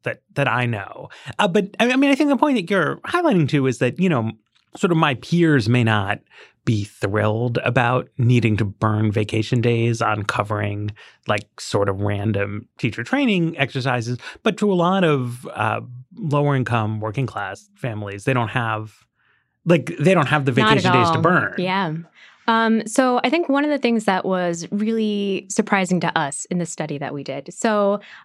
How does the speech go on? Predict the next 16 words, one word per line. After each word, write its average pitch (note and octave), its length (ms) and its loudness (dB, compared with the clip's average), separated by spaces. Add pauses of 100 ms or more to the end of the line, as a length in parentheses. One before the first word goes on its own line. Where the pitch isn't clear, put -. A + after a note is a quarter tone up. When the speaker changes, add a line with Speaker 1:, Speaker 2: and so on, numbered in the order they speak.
Speaker 2:
uh, G3+ 320 4
back B3 260 0
in C4+ 140 4
May, F3+ 380 2
we F#3+ 200 0
did F3+ 680 0
a D#3+ 260 0
survey. E3+ 680 -2
We G3+ 100 -2
surveyed F#3+ 680 -2 (180)
close E4+ 260 0
to D4 80 0
a C4 40 0
thousand F#3+ 340 -2
parents, E3 500 -10 (340)
um, F3 400 0